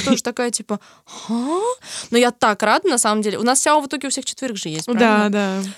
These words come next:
Speaker 1: Я мейню Сяо, и, получается, это мой главный дамагер.
Speaker 2: Я тоже мейню Сяо.
Speaker 1: Ну, потому что он тащит, <laughs> что тут скажешь.
Speaker 2: И Сяо как персонаж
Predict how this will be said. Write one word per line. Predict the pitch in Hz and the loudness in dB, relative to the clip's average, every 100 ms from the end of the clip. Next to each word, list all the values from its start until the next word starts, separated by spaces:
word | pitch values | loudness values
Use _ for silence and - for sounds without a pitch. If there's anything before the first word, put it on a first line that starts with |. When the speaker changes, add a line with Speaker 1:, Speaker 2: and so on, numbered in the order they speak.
| _ 220 | _ -2
Speaker 1:
Я | 220 240 | 2 4
мейню | 247 214 196 190 170 | 4 4 4 0 -2
Сяо, | - 190 175 381 | -4 -2 0 0
и, | |
получается, | 262 180 202 220 | 0 -2 -4 -4
это | 196 | -4
мой | 190 | -4
главный | 185 175 185 170 160 | 0 0 0 -4 -4
дамагер. | 185 175 240 339 | -4 -2 -2 2
Speaker 2:
Я | 277 | 2
тоже | - 240 220 | 4 2 2
мейню | 202 208 208 | 0 0 -2
Сяо. | 196 196 196 196 214 | -4 -4 -4 -4 -4
Speaker 1:
Ну, | 254 | -4
потому | 285 330 330 | 0 0 0
что | - | 0
он | 311 294 254 _ | -2 -2 -6 _
тащит, | 185 180 - 180 - | 0 0 -4 -6 -10
<laughs> | - | -2
что | 233 | -2
тут | 196 | 0
скажешь. | 196 190 190 240 | -2 -2 2 6
Speaker 2:
И | 233 | 6
Сяо | 220 - 240 269 | 4 4 4 4
как | 226 208 | 2 -2
персонаж | - 185 - 202 196 185 170 | -2 -2 0 0 2 0 -2